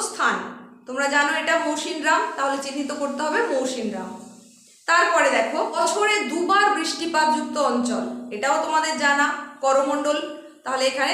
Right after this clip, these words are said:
চিহ্নিত করবে করমণ্ডল। আবার উপকূল হিসেবেও তোমাদের আলাদা করে করমণ্ডল উপকূল আলাদা করেও পড়তে পারে, তাহলে করমণ্ডল উপকূল পড়লেও তোমরা যা চিহ্নিত করবে আর ভারতের বছরে দুবার বৃষ্টিপাতযুক্ত অঞ্চল পড়লেও সেই একই জায়গায় চিহ্নিত করবে। এরপর তোমরা মৃত্তিকা অংশ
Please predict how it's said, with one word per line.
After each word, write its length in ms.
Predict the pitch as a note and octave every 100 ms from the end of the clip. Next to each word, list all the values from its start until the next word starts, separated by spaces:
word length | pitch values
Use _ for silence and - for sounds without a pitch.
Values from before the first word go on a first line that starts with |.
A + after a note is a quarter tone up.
| -
চিহ্নিত 280 | C#4+ C4 C4 C4
করবে 180 | C4 F#4 F#4+
করমণ্ডল। 500 | A#3+ A3 G#3 - F#3 - - -
আবার 160 | C#4 D4 D4 D4
উপকূল 320 | C4 D#4 E4 E4
হিসেবেও 280 | E4 E4+ F#4
তোমাদের 260 | E4 D4+ D#4 C#4
আলাদা 200 | C4 C#4
করে 120 | D4 D4+
করমণ্ডল 440 | B3+ B3 B3+ B3+ C4 C4
উপকূল 280 | C4 D#4 G4+ - A#3+
আলাদা 220 | A#3 A#3 A#3+
করেও 160 | B3+ -
পড়তে 240 | A3+ A3 G3+
পারে, 160 | F#3+ F#3 - - -
তাহলে 240 | B3 C#4+ D4+
করমণ্ডল 500 | C4 C#4+ D4 D#4+ E4 E4+
উপকূল 300 | E4 E4 E4+ E4+
পড়লেও 240 | E4+ E4+ F#4
তোমরা 160 | F#4+ F4+ E4+
যা 60 | E4
চিহ্নিত 300 | E4+ F4 F4 F4+ F4
করবে 220 | F4+ G#4 A#4+ C4+
আর 80 | C4+ G#3+
ভারতের 360 | A#3 A3+ B3 C#4+ B3
বছরে 320 | A#3+ C#4 D4 B3+
দুবার 260 | A#3+ C4 F#4+ D4+
বৃষ্টিপাতযুক্ত 600 | D4+ C#4+ B3+ A3+ - B3 A#3+
অঞ্চল 240 | A3 A#3+ -
পড়লেও 260 | A#3+ A#3+ A4+ -
সেই 120 | D#4 A3+
একই 160 | A3 A#3+
জায়গায় 280 | A#3 A#3 -
চিহ্নিত 300 | D#4 A#3+ G#3 G3+
করবে। 200 | F#3+ - - - -
এরপর 220 | - F#4 D#4+ E4
তোমরা 180 | E4+ F#4+ E4
মৃত্তিকা 460 | F#4+ F4 G#4 G#4 G4
অংশ 140 | F4+